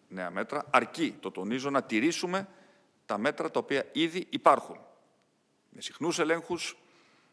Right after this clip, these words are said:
επιτάχυνση των εμβολιασμών, ιδίως της ενισχυτικής δόσης και, όπως σας είπα, με πολλά self-test, έτσι ώστε εμείς οι ίδιοι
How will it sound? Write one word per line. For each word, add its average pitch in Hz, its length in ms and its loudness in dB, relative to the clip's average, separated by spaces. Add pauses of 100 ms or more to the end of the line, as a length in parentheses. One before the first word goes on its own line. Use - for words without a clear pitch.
(240)
επιτάχυνση 143 680 2
των 101 140 -4
εμβολιασμών, 95 760 -6 (460)
ιδίως 110 320 -4
της - 120 -8
ενισχυτικής 98 420 -10
δόσης 147 320 -4
και, - 120 -8
όπως 131 160 -4
σας 95 160 -8
είπα, 127 280 -6 (720)
με 110 100 -2
πολλά 110 480 -2 (240)
self-test, - 600 -2 (120)
έτσι 117 420 -8
ώστε 110 340 -10
εμείς 113 320 -6
οι 107 120 -2
ίδιοι 98 340 -6